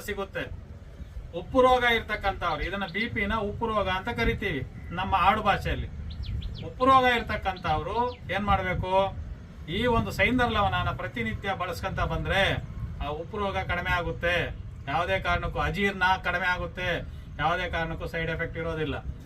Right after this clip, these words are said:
ಆದ್ರಿಂದ ನೀವು ತಿಂತಕ್ಕಂಥ ಆಹಾರ ಪದಾರ್ಥಗಳು ಏನಪ್ಪಾ ಅಂತಂದ್ರೆ, ಹಣ್ಣುಗಳು ಹಣ್ಣಾದ ಮೇಲೆ ತಿನ್ಬೇಡಿ. ಕಾಯಿದ್ದಾಗ ತಿಂದಾಗ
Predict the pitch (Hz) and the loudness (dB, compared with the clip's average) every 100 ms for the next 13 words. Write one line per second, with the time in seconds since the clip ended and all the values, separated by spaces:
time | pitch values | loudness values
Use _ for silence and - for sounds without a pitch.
0 | - - 143 160 180 196 202 226 - - | -12 -4 0 0 0 2 0 0 -6 -10
1 | - - - - - - - 151 220 262 | -10 -10 -10 -10 -10 -8 -2 0 2 2
2 | 240 214 202 202 190 180 190 202 196 196 | 0 0 0 0 2 6 8 6 4 2
3 | 185 180 180 175 175 190 185 190 180 196 | 2 0 0 -2 0 0 0 0 -2 -2
4 | 196 170 170 - - - - - 165 226 | -2 -2 -2 -4 -10 -10 -10 -2 0 2
5 | 247 226 233 233 190 208 208 202 190 202 | 0 2 2 4 2 2 2 2 0 -4
6 | 196 190 196 190 156 - - - - - | -4 -6 0 0 0 -6 -8 -10 -8 -6
7 | - - 160 196 247 226 214 214 208 202 | -6 0 6 8 8 4 2 2 -2 -4
8 | 202 208 180 | 2 6 6